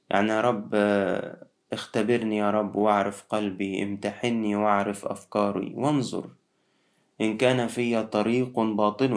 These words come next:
وأكيد، أكيد في طريق واتنين وتلاتة باطل يا رب، أنا بعترف ليك.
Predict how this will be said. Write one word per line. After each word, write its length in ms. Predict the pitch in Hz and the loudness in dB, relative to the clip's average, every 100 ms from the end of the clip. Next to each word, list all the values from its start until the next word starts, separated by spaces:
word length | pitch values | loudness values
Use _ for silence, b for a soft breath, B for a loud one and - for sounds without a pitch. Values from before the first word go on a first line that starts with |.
| - - | -2 0
وأكيد، 720 | - 113 - 147 135 95 - | 0 -2 -2 -2 0 -2 -4
أكيد 480 | 101 - 135 127 - | -6 -2 -2 -2 -2
في 520 | - 139 120 107 104 - - | 0 2 2 0 -2 -6 -4
طريق 540 | 104 113 139 139 - | 0 2 2 0 -2
واتنين 440 | 107 107 113 131 | -4 -2 -2 0
وتلاتة 580 | 127 113 110 120 123 120 | -2 -2 -2 0 -2 -2
باطل 560 | 104 113 107 - - - | -2 -2 -4 -6 -8 -6
يا 120 | - | -4
رب، 280 | 104 98 98 | -4 -6 -4
أنا 180 | 107 104 | -2 -2
بعترف 600 | 101 101 104 117 107 - | -2 -2 -2 -2 -2 -4
ليك. 260 | 110 104 | -4 -4